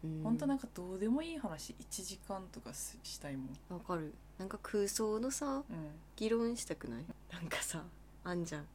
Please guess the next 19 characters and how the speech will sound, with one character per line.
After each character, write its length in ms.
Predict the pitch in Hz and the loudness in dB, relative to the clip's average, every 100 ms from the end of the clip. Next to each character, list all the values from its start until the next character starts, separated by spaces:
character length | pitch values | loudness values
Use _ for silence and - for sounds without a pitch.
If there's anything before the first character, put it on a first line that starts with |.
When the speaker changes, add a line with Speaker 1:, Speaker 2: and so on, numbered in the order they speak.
| - - - - - - 165 | -18 -18 -18 -16 -16 -10 -6
Speaker 2:
何？ 120 | 202 208 | 2 4
Speaker 1:
愛 60 | |
の 140 | 220 226 | 6 6
不 100 | 165 | 6
時 80 | |
着、 420 | - 156 - 151 151 | 4 0 2 2 4
日 100 | 160 | 4
本 220 | 170 160 | 4 4
版 220 | 165 165 | 4 4
に 60 | 185 | 2
し 80 | - | 2
た 140 | 196 | 2
ら 80 | 190 | 2
俳 140 | 196 | 4
優 180 | 156 156 | 4 4
誰 160 | 151 156 | 4 2
に 80 | 160 | 2
す 160 | - | 0
る？ 100 | - | -2